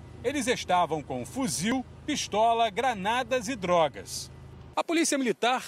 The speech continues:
confirmou o confronto entre policiais e disse que as imagens do circuito serão analisadas e estudadas para que episódios como este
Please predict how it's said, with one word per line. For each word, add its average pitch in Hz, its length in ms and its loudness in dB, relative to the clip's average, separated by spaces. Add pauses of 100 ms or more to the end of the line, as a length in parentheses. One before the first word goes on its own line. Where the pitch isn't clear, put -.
(240)
confirmou 262 880 2
o 226 60 -2
confronto 233 800 -2
entre 247 400 0
policiais 208 960 0 (240)
e 185 80 -2
disse 190 460 0
que 180 160 2
as 143 260 2
imagens 185 580 0
do 175 80 -4
circuito 214 600 -4 (180)
serão 170 380 2
analisadas 165 880 0
e 175 180 2
estudadas 196 880 0 (220)
para 185 200 2
que 233 100 -4
episódios 175 720 0
como 247 360 4
este 214 420 0